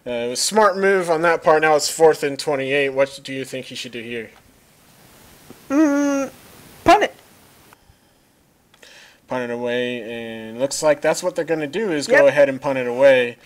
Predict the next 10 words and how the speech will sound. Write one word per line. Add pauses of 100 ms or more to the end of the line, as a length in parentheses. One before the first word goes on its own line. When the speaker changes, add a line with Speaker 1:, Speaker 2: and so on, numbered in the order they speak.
(540)
Speaker 2:
See,
see
those
Mustangs?
Okay, (180)
they're
doing
exactly
something
correct.